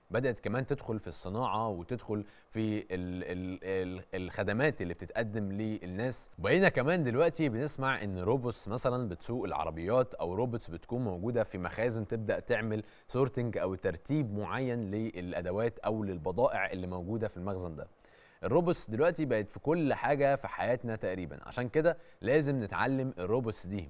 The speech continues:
مكوناتها إيه وإزاي نقدر نبرمجها. واللي هيساعدنا على الخطوة دي هو البرنامج اللي اسمه روبو مايند. بس تعالوا نفتكر مع بعض كده كانت إيه هي الروبوتس وأشكالها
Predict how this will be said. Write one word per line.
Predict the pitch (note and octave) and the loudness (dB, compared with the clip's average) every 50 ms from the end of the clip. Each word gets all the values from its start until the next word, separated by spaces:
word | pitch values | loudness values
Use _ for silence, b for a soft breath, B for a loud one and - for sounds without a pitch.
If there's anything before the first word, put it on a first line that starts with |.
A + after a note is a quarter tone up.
| C#2+ | -8
مكوناتها | D#2 D#2 - F2+ D#2+ E2 F#2+ A#2+ C#3 - A#2+ | -10 -4 -2 -2 -2 0 0 -2 -2 -2 -2
إيه | A2 A#2+ C#3+ D#3 D#3 B B B B | 0 0 0 0 -2 B B B B
وإزاي | - F2 E2+ E2+ A2+ C3+ C3 | -8 -8 -4 2 2 2 2
نقدر | B2 C3 - B2+ A#2+ A#2+ A2 | 2 0 0 2 2 2 2
نبرمجها. | G#2+ G#2+ G2+ G#2 F#2 F2 E2+ D2+ C#2+ C#2+ - b b b b b b b b | 2 2 0 0 0 0 -4 -6 -8 -12 -18 b b b b b b b b
واللي | F#2+ A2 B2 | 0 2 4
هيساعدنا | C#3 D3+ C#3+ D3+ A#2 C#3+ G3 E3 D#3 B2+ G#2 | 4 4 4 4 4 4 4 4 2 2 2
على | E2 A2 C3+ C#3 A#2+ F#2+ | 4 4 6 6 6 4
الخطوة | F2+ F2 - B2+ C#3+ - A2 G2 F#2+ | 4 2 2 2 2 2 2 0 2
دي | A#2 C#3+ D3 B2+ | 2 2 2 2
هو | A2 B2 C#3 C#3 B2+ B2 A#2+ B2 B2 - - D#2+ | 2 0 0 2 6 6 8 8 8 6 2 -4
البرنامج | F2+ F2+ E2 F#2+ F#2 G#2 A#2 C3 B2 B2 A2+ - | -4 -2 -2 -2 0 0 0 0 0 -2 -2 -2
اللي | E2+ F2+ F2 A#2+ | -4 -2 0 -2
اسمه | B2 - A#2+ A2+ A2 G#2 | -2 0 0 0 0 2
روبو | A2+ A#2 G#2+ G2+ | 2 0 0 0
مايند. | F#2+ F2+ E2 D2 C2+ - - _ B B B B B B B | -2 -2 -2 -2 -4 -8 -16 _ B B B B B B B
بس | - F#3 - | 4 4 6
تعالوا | G3 F3 F#3 E3+ G3+ G#3 F3+ | 8 8 8 10 10 8 6
نفتكر | D3+ - - F#3 F#3 - D3+ B2 | 4 2 2 -2 2 2 2 2
مع | G#2+ F#2 E2+ | 4 2 6
بعض | F#2+ C3 D3+ D3 A#2 | 8 8 8 8 8
كده | A2 - D3 C#3+ D3+ D3 D3 | 4 0 2 4 8 8 8
كانت | C3 - C3 C#3 C#3+ C3 A2+ - | 8 6 4 4 2 0 0 0
إيه | B2+ C#3 C3+ | 2 2 2
هي | C3 C3+ C3+ C3 A#2+ A#2 A#2+ - F2+ | 2 2 2 2 4 2 2 2 0
الروبوتس | F2 F#2+ A#2 C#3 B2+ B2+ - - - | 2 2 2 2 2 0 -2 -2 -2
وأشكالها | D#2+ C#2+ D2 - - - - C3+ C#3+ B2 A#2 A#2+ A#2+ | -2 -2 -2 -4 -4 0 2 2 2 4 2 0 0